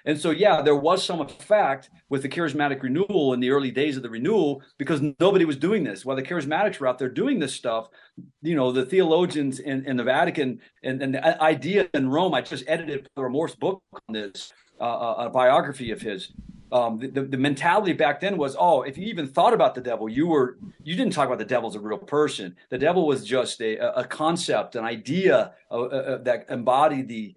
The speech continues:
the, the evil that exists in every man's heart. He's not a real reality. That's not doctrine. The doctrine of the church is he's a real person. It's not just a, an idea or a concept. And so, so the charismatics were, were doing these things.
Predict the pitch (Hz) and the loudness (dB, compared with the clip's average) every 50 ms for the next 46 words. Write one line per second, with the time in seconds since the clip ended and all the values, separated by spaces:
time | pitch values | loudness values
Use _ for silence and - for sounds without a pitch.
0 | _ _ _ - 120 120 95 131 135 110 120 120 120 123 110 110 123 - 170 190 | _ _ _ -10 -10 -6 -6 -6 -6 -6 -6 -6 -8 -10 -10 -12 -8 -4 -2 -2
1 | 202 151 151 131 131 120 - - - 151 135 - - 113 117 131 127 147 135 120 | -2 -2 -2 -2 -2 -2 -4 -4 -4 -4 -4 -4 -4 -2 0 0 0 0 -2 -2
2 | 110 101 95 - - 160 175 170 139 107 90 - _ _ - - 147 131 143 165 | -4 -6 -8 -8 -4 0 2 2 2 2 0 -8 _ _ -4 -4 -4 -2 2 2
3 | 165 139 117 110 110 127 139 139 127 123 113 120 113 117 127 139 135 127 113 107 | 2 2 2 0 0 0 0 0 0 -2 -4 -4 -2 -2 -2 -2 -2 -4 -6 -6
4 | 101 104 - - - - 175 147 123 110 127 131 156 180 180 - 113 104 104 135 | -2 0 0 0 0 -2 -4 -6 -4 -2 -2 0 0 0 -2 -6 -10 -6 -4 -4
5 | 180 202 - 196 135 113 - - 190 226 226 220 226 190 - 220 220 - 160 135 | -4 -4 -6 -8 -10 -10 -6 -2 -2 -2 -2 -2 -10 -12 -10 -12 -8 -8 -8 -4
6 | 151 151 127 - - - 139 143 151 139 - - 82 73 - - - 151 156 151 | -2 -4 -4 -4 -6 -4 -4 -4 -4 -4 -6 -12 -14 -16 -18 -10 -4 -2 -2 -2
7 | - 151 - - 131 110 - - - - _ - _ _ 120 120 120 120 110 107 | -2 -6 -6 -4 -4 -6 -6 -8 -18 -20 _ -20 _ _ -6 -4 -4 -4 0 0
8 | 135 143 139 120 107 104 - - 143 139 160 175 - - - 110 87 73 - - | 2 4 4 2 2 0 -4 -4 -4 -2 -2 -2 -4 -4 -6 -6 -6 -6 -8 -16
9 | _ - - - 139 151 147 - 175 160 151 135 - - _ _ _ 165 143 135 | _ -20 -6 -4 -2 -2 2 2 2 2 2 0 -4 -12 _ _ _ -4 -4 -2
10 | 135 175 175 143 156 175 202 214 196 185 - 135 127 127 135 147 151 127 113 160 | -2 -2 -4 -2 0 0 2 2 0 -2 -2 -4 -4 -4 -4 -6 -6 -4 -2 -2
11 | 233 277 320 269 190 151 135 131 - - - 117 110 117 143 135 | 0 0 2 2 2 0 0 -2 -6 -8 -6 -6 -4 -4 -6 -6